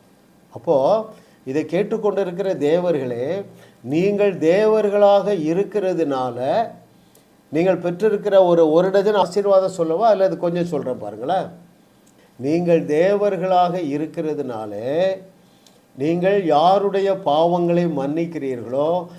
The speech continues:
அவர்களுடைய பாவங்கள் மன்னிக்கப்படும். அந்த அளவுக்கு you are fully qualified as well as fully empowered. இரண்டாவது என்ன சொல்றாரு? "நீங்கள் என்னுடைய மாமிசத்தை புசித்து என்னுடைய இரத்தத்தை பானம் பண்ணுகிறதுனாலே,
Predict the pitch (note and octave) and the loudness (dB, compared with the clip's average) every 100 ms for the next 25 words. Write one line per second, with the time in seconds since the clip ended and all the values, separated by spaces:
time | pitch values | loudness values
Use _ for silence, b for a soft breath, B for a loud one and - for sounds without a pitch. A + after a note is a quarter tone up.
0 | B - B2+ F3+ G3 F#3+ F#3+ F#3+ F3+ F#3 | B -4 0 2 0 -2 -4 -4 -2 -2
1 | F#3 F3+ D3 D#3 D#3+ D#3 D3+ C3 C3+ C#3 | -2 -2 0 2 0 -2 -4 -4 -6 -6
2 | C#3 A#2+ A2+ G2+ F#2 - - D3 F3+ F3+ | -8 -10 -12 -14 -18 -16 -6 0 2 4
3 | A3 B3 B3 B3+ G#3+ A3 G#3+ G#3+ A#3 B3+ | 4 2 -2 -4 2 2 2 -2 -4 -4
4 | G#3+ G#3+ A#3 - A#3+ B3+ C4+ B3 G3 F#3+ | 2 4 2 -2 4 4 2 -2 0 0
5 | F#3 F#3+ G#3+ - B B B - F#3 G3+ | -2 -4 -4 -8 B B B -10 -4 0
6 | F#3 C#3+ - B2+ G2+ F#2+ - _ _ _ | 2 0 -2 -6 -6 -14 -20 _ _ _
7 | _ _ _ _ D#3+ G#3 A3 G#3 G3+ F#3+ | _ _ _ _ 0 0 6 6 6 4
8 | F#3+ F#3 F3+ E3+ E3+ F3 F#3 F3+ - b | -2 -4 -2 0 0 0 -4 -12 -20 b
9 | b b b C#3 F#3+ G#3 G#3+ G#3 E3+ E3+ | b b b -2 0 2 0 2 2 2
10 | E3+ E3 D3+ C#3+ D#3+ G3+ G3 - F3+ F3+ | 2 2 2 0 -2 -2 -4 -8 -8 -8
11 | E3 D3 B2+ C3+ - D3+ F3+ E3+ F3 B | -6 -8 -10 -14 -8 -6 -4 -6 -10 B
12 | B B C3 F3+ F#3 F#3 D#3 D#3 - F#3 | B B -4 -4 -2 0 2 2 0 -4
13 | F#3 E3+ D#3 D3+ D#3+ D3 C3+ C3 B2+ B2 | -4 -4 -2 0 0 -4 -6 -6 -4 -4
14 | B2 B2 B2 D3+ G3+ | -4 -6 -4 -4 -4